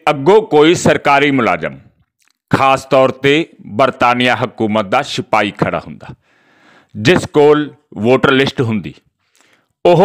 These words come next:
ਵੋਟਰ ਦਾ ਨਾਂ ਵੇਖਦਾ ਤੇ ਕਲਮ ਦੇ ਨਾਲ ਵੋਟ ਨੰਬਰ ਲਿਖ ਕੇ ਦੇ ਦਿੰਦਾ। ਨਾਲ ਹੀ ਉਮੀਦਵਾਰ ਦਾ ਨਾਂ ਵੀ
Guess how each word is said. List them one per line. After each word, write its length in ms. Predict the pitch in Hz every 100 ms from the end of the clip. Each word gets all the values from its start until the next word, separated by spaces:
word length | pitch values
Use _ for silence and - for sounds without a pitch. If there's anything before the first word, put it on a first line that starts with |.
| 190
ਵੋਟਰ 320 | 160 165 180
ਦਾ 160 | 170 165
ਨਾਂ 260 | 143 160
ਵੇਖਦਾ 380 | 180 190 185 139 85 - _ _ _ _ -
ਤੇ 100 | 143
ਕਲਮ 420 | - 143 143 147
ਦੇ 120 | 131 123
ਨਾਲ 320 | 113 117 151 - _ 95
ਵੋਟ 340 | 113 123 120
ਨੰਬਰ 300 | 120 117 110
ਲਿਖ 220 | 113 -
ਕੇ 120 | - 123
ਦੇ 360 | 98 85 104
ਦਿੰਦਾ। 360 | 90 80 73 64 - - _ _ _ _ _ _ _
ਨਾਲ 320 | 92 135 135 107
ਹੀ 100 | 71 - - - _ _ _ _ _ -
ਉਮੀਦਵਾਰ 680 | 131 135 131 123 123 117 104
ਦਾ 240 | 120 160 - _ _ _ _ _ -
ਨਾਂ 280 | 110 123 120
ਵੀ 140 | 110